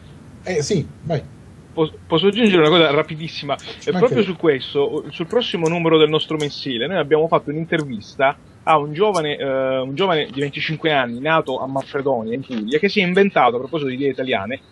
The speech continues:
Speaker 2: si è inventato un'app che fa concorrenza a Yahoo e Facebook, e questa app ha fatto venti milioni di download. Cioè, come diceva l'onorevole Menia, noi abbiamo un vantaggio, noi abbiamo le idee, abbiamo la fantasia, non siamo supportati dalle strutture. Però,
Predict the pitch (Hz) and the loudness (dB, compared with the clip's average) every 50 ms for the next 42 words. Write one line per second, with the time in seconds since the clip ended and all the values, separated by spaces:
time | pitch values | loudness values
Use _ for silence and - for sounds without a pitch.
0 | _ _ - 226 220 214 220 208 - 156 139 - 165 175 185 165 135 110 113 - | _ _ 0 2 6 6 4 6 6 2 2 2 0 0 2 2 2 0 -2 -2
1 | - 147 - 185 160 - 151 - 156 151 - 180 175 165 156 131 120 117 - 131 | -4 -4 -4 -4 -4 -4 -4 -2 -4 -6 -4 -2 0 0 0 -2 -4 -6 -6 -6
2 | 131 147 160 156 131 113 - _ 135 113 107 104 101 123 160 160 - _ - _ | -2 0 0 0 0 -2 -2 _ -4 -4 -4 -4 -4 -6 -6 -6 -6 _ -20 _
3 | - - - - 226 233 226 - - - 135 - 120 - 185 190 - 160 147 - | -8 -8 -2 2 2 2 4 4 2 4 4 2 2 0 -6 -2 0 -2 0 2
4 | - 151 160 185 185 170 156 147 165 175 160 139 120 135 127 127 147 160 143 117 | 2 0 2 2 0 -2 -2 -2 0 0 0 0 0 -2 -2 0 4 4 4 4
5 | 104 101 95 98 - _ _ _ _ _ _ - - 208 175 151 - - - - | 2 -2 -8 -12 -14 _ _ _ _ _ _ -4 0 2 2 2 0 -4 -6 -4
6 | - 254 233 196 160 147 214 196 175 160 160 165 170 160 156 151 147 139 131 123 | 0 2 2 2 4 4 4 4 6 4 6 6 6 6 6 4 2 0 -4 -4
7 | 127 131 131 160 214 254 202 165 180 196 202 185 135 123 127 151 180 175 160 143 | -2 -2 -2 0 2 4 4 4 4 4 4 4 4 4 2 -2 0 0 0 0
8 | 143 - 175 143 113 107 104 110 123 127 196 233 175 143 175 190 180 170 127 113 | 2 0 0 0 0 -4 -8 -14 -10 -4 0 0 2 2 0 0 0 0 0 0
9 | 113 127 131 - - 180 190 165 190 185 143 117 117 127 156 208 185 151 131 131 | -4 -10 -10 -6 -4 -4 -2 0 0 2 2 0 0 0 0 0 0 0 -2 -2
10 | - 156 147 - - 151 - 202 - - 113 98 - - 156 180 185 - 247 240 | -4 -6 -10 -10 -10 -8 -4 -2 -2 0 -2 -4 -6 -4 -6 -4 -2 0 0 2
11 | 214 185 165 180 160 _ 180 175 - 202 180 175 170 165 160 - - 175 165 - | 2 0 -2 -4 -6 _ -6 -4 -4 -6 -4 -2 -4 -4 -4 -6 -10 -12 -4 0
12 | 202 185 147 120 110 - 180 220 180 123 | 4 4 4 4 4 4 4 6 6 4